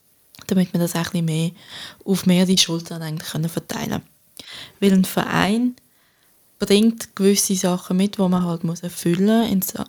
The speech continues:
im Bereich Admin. Und da kommen wir eigentlich alle nicht so ganz nach, weil wir halt nebenbei mit dem Job und mit der Familie noch anders zu tun haben. Und eigentlich wären wir froh, bei so vielen Mitgliedern, die wir haben, wenn ein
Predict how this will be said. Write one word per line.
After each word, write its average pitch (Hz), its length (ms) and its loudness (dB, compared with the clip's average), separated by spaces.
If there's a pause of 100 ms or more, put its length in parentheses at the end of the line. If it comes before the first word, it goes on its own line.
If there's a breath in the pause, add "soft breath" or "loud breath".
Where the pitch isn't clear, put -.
im 185 160 0
Bereich 175 400 -2 (160)
Admin. 233 640 0 (1000)
Und 180 520 0 (560 loud breath)
da 190 160 6
kommen 175 340 2
wir 160 180 0
eigentlich 170 360 -4
alle 160 260 -4
nicht 160 260 -2
so - 120 -4
ganz 170 340 -2
nach, 160 380 2
weil 190 320 -2
wir 156 180 0
halt 156 220 -4
nebenbei 196 640 2 (260)
mit 156 140 -14
dem 151 120 -10
Job 226 300 2
und 190 80 0
mit 170 160 -2
der 170 60 -4
Familie 160 500 -4 (380 loud breath)
noch 196 160 0
anders 196 320 0
zu - 120 -6
tun 233 200 2
haben. 151 160 -2 (1600 loud breath)
Und 180 420 2 (380)
eigentlich 196 420 -2
wären 185 220 0
wir 180 80 2
froh, 175 520 -2
bei 202 100 0
so 185 140 0
vielen 247 200 4
Mitgliedern, 240 420 2
die 240 180 2
wir 240 160 2
haben, 208 240 0
wenn 190 140 2
ein 180 80 0